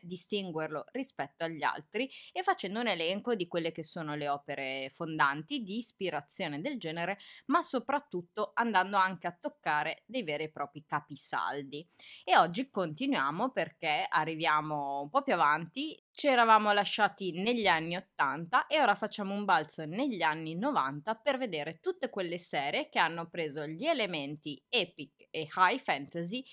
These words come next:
per poi riutilizzarle e reinventarle, dando una vera e propria nuova linfa vitale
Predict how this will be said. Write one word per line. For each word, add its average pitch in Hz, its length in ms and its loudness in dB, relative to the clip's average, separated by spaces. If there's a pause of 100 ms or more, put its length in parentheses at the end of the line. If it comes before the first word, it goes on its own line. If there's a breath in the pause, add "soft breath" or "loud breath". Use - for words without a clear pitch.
(200 loud breath)
per - 200 -2
poi 160 300 0
riutilizzarle 160 1300 -2
e - 320 -2
reinventarle, 190 1160 0
dando 180 360 0
una 180 140 0
vera 165 200 -2
e - 60 -4
propria 170 280 -4
nuova 185 280 0
linfa 233 500 -4
vitale 139 600 -4